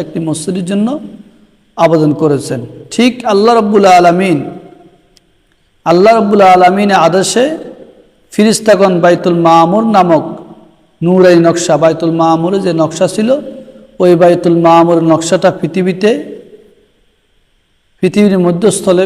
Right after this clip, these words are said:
প্রেরণ করেন। হযরত আদম আলাইহিস সালাতু ওয়াস সালামের, হযরত আদম আলাইহিস সালাতু ওয়াস সালাম ওই নকশা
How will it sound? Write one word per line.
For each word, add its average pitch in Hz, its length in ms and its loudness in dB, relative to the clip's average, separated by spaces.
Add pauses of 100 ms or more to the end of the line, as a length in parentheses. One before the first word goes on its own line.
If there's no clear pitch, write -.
প্রেরণ 175 280 -2
করেন। 190 240 0 (600)
হযরত 226 180 2 (180)
আদম 214 260 2
আলাইহিস 233 220 2
সালাতু 220 320 2
ওয়াস 185 140 -2
সালামের, 196 400 2 (840)
হযরত 208 140 2 (140)
আদম 196 180 2
আলাইহিস 202 460 2
সালাতু 190 300 2
ওয়াস 185 140 -2
সালাম 185 260 2
ওই 180 140 2
নকশা 170 500 0